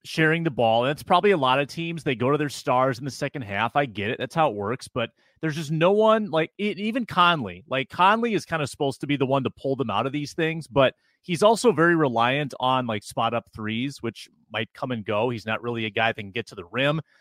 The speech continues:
I'd like to see Naz more involved sometimes in these moments when they can't get a shot, but they already have two big men on the floor, so he's not playing. Like, uh, they, they need someone to pull them out, and they just don't have it right now. Uh,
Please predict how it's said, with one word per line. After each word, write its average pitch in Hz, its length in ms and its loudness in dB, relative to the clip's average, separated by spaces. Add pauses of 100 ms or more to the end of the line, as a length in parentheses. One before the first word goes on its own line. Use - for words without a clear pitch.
(160)
I'd 110 120 -2
like 127 160 0
to 143 80 -6
see 110 160 -6
Naz 123 500 2
more 160 220 -2
involved 165 400 2
sometimes 165 600 0
in 160 120 -2
these 160 180 -6
moments 165 500 -2
when 123 320 -2
they 120 140 -4
can't 131 320 -10
get 131 100 -6
a 127 80 -4 (120)
shot, 139 400 2
but 113 80 -6
they 107 100 -2
already 120 200 0
have 101 120 -4
two 107 220 -20
big 147 180 -6
men 170 100 -2
on 160 100 0
the 151 60 -6
floor, 151 360 2
so 120 120 -10
he's 95 160 -10
not 95 160 -16
playing. 156 380 -2 (400)
Like, 135 260 4 (480)
uh, 127 80 -8 (160)
they, 165 160 -2
they 170 160 0
need 190 260 2
someone 214 280 2
to 131 80 6
pull 170 320 0
them 151 180 2 (100)
out, - 360 2 (580)
and 127 180 0
they 127 140 2
just 120 300 -6
don't 143 260 4
have 139 320 2
it 139 160 -2
right 98 220 -4
now. 90 320 -8 (140)
Uh, 110 300 2